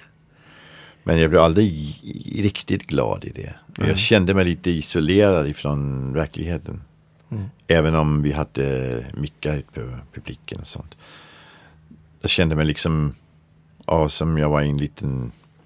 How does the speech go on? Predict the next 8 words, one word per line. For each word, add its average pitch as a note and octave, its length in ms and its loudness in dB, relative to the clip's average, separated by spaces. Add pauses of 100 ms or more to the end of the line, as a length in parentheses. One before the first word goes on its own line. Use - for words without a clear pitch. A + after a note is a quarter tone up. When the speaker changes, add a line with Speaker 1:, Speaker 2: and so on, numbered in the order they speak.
(360)
Speaker 1:
bubbel. C2+ 540 -2 (380)
Speaker 2:
Ja. G#2+ 260 -2 (1040)
Speaker 1:
Och, - 340 -2
eh, D2+ 280 4 (440)
och - 280 -8 (100)
om E2+ 220 4
jag E2 180 4
kan C#2+ 680 0